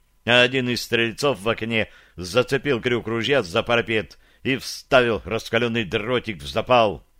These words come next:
Самсон закачался, глухо охнул и рухнул на землю. Лицом вниз. Рейновану было достаточно одного взгляда.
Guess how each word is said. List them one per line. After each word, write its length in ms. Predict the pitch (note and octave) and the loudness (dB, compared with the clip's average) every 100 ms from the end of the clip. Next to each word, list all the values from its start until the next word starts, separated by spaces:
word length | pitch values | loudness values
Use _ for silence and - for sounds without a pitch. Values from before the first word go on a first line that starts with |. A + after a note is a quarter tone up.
| _ _ _ _ _ _ _ _ _ _ _ _ | _ _ _ _ _ _ _ _ _ _ _ _
Самсон 680 | - - A#2 - C3+ B2 G2+ - _ _ _ | -10 -4 -4 2 2 2 -2 -10 _ _ _
закачался, 1000 | D2 F2 G2 - C#3 C3+ - - A2+ G2 _ _ _ | -12 -6 -4 0 2 2 0 -4 -4 -4 _ _ _
глухо 320 | E2 G#2+ G#2 G2 | -10 -8 -2 2
охнул 640 | B2 C3 - B2 A#2+ F2+ _ _ _ _ | 4 2 0 -6 -6 -8 _ _ _ _
и 100 | D2 | -8
рухнул 460 | F#2+ B2 A#2+ G#2+ G#2 | -4 -4 -6 -6 -6
на 120 | F2 | -6
землю. 560 | E2 A2+ A#2 A2+ G#2 - _ _ _ _ _ _ _ | -4 -2 -2 -4 -4 -6 _ _ _ _ _ _ _
Лицом 500 | F2 G2 - C3 A#2 | -8 -4 2 2 2
вниз. 640 | A#2 C3 C3+ - - - _ _ _ _ _ _ _ _ _ _ | 0 -2 -4 -6 -12 -18 _ _ _ _ _ _ _ _ _ _
Рейновану 680 | B2 D3+ D#3 D3+ D3 D3 C#3+ | 2 4 4 4 2 2 0
было 240 | C#3 C#3 C3 | 2 2 2
достаточно 800 | C3 - C#3 B2 B2+ - A#2+ | 0 2 2 2 -2 -4 -4
одного 300 | B2 A#2+ B2 | -2 0 0
взгляда. 580 | A#2 G#2 B2 B2+ F2 C#2+ | -2 0 2 2 2 -6